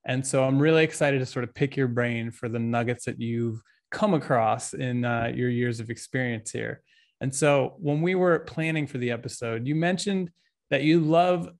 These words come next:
uh, a couple of productized S E O services that agencies can really, uh, sort of run with and grow their, their M M R, M R R, their monthly recurring revenue. One, I think a lot of agencies struggle, S E O agencies or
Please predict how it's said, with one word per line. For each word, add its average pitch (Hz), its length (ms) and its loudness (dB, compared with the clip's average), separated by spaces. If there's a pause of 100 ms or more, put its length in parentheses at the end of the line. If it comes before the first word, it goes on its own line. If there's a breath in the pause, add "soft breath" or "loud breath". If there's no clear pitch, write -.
(260)
uh, 135 380 2
a - 80 -8
couple 202 480 2
of 139 320 -2
productized 180 960 0
S 151 240 -6
E 135 120 0
O 139 140 0
services 117 920 -4
that 135 180 2
agencies 135 800 -2 (360 soft breath)
can 139 360 0
really, 143 760 2 (160)
uh, 120 320 -2
sort 131 240 -4
of 117 120 -2
run 120 300 -2
with 117 200 -4
and 113 140 -6
grow 120 380 2
their, 113 400 -2
their 120 160 -4
M 110 160 -4
M 110 140 -6
R, 110 200 -4 (120)
M 131 200 0
R 120 240 -2
R, 120 260 0
their 113 120 -4
monthly 117 300 -4
recurring 113 420 -4
revenue. 127 400 2 (1000 soft breath)
One, 226 360 6
I 196 60 6
think 185 200 2
a 165 40 4
lot 151 280 6
of 165 80 6
agencies 143 540 0
struggle, 135 540 2
S - 240 -6
E 135 100 0
O 131 180 0
agencies 120 840 -2
or 117 240 -6